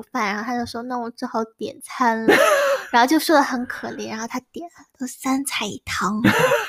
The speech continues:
Speaker 1: 嗯，
Speaker 2: <laughs>
Speaker 1: 特别豪华。
Speaker 2: 嗯，特别豪华。其实我们都是，
Speaker 1: 对。
Speaker 2: 就是，其实我们都在扮演，就是人生中的那个每一个角色。那把他角色演好，
Speaker 1: 对。
Speaker 2: 你就以为我在演戏，其实我就是真性情啦，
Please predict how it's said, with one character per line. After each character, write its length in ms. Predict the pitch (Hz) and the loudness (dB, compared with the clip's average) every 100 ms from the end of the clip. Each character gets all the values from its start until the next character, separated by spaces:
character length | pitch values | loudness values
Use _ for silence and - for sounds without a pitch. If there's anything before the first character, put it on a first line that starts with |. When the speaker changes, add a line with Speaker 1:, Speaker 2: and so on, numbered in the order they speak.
| - 302 233 226 | 4 4 2 4
Speaker 1:
嗯， 400 | 262 311 311 269 | 4 6 4 4
Speaker 2:
<laughs> 0 | |
Speaker 1:
特 120 | 185 | 6
别 120 | 339 247 | 6 6
豪 220 | 240 202 | 6 4
华。 120 | 262 | 2
Speaker 2:
嗯， 260 | 262 254 185 | -2 -4 2
特 120 | 139 | 4
别 100 | 123 | 6
豪 100 | 165 | 4
华。 120 | 113 | 0
其 120 | - 147 | 2 6
实 100 | 160 | 8
我 80 | |
们 200 | 117 110 117 | 6 4 2
都 140 | 127 123 | 4 4
是， 140 | 127 | 4
Speaker 1:
对。 80 | 107 - _ _ _ | 0 -2 _ _ _
Speaker 2:
就 120 | 123 | 2
是， 220 | 120 113 _ - - | 2 0 _ -16 -4
其 100 | - | 4
实 40 | 160 | 6
我 60 | |
们 80 | 113 | 6
都 100 | 120 | 6
在 120 | 123 | 6
扮 200 | 120 117 | 6 2
演， 240 | 98 92 - | 2 -6 -8
就 100 | 117 | -6
是 320 | 104 104 98 _ _ _ _ _ - | -4 -4 -6 _ _ _ _ _ -6
人 160 | 113 | -4
生 180 | 110 117 | 0 0
中 160 | 117 113 | 0 0
的 100 | 104 | 0
那 120 | 107 | -4
个 100 | 98 | -6
每 140 | 104 | -6
一 20 | 98 | -6
个 140 | 104 | -6
角 180 | - - | -8 -14
色。 180 | - - 139 _ _ - | -14 -14 -16 _ _ 0
那 80 | 139 | 6
把 120 | 127 | 8
他 60 | |
角 220 | 135 131 104 | 8 4 4
色 100 | 139 | 4
演 240 | 110 104 | 4 0
好， 140 | 107 | 0
Speaker 1:
对。 20 | 95 | -2
Speaker 2:
你 60 | |
就 100 | 107 | 2
以 160 | 123 98 | 2 2
为 80 | 98 | -2
我 140 | 95 | 0
在 80 | 110 | -2
演 240 | 104 95 | -2 -6
戏， 240 | - - 98 | -12 -12 -10
其 180 | - 120 | -6 -6
实 160 | - | -4
我 240 | 120 101 95 | -4 -4 -8
就 160 | - | -10
是 280 | 107 107 98 | -8 -8 -8
真 180 | - 113 | -2 -2
性 240 | 117 117 | 0 -4
情 200 | 107 - 185 | -6 -12 -16
啦， 60 | - | -18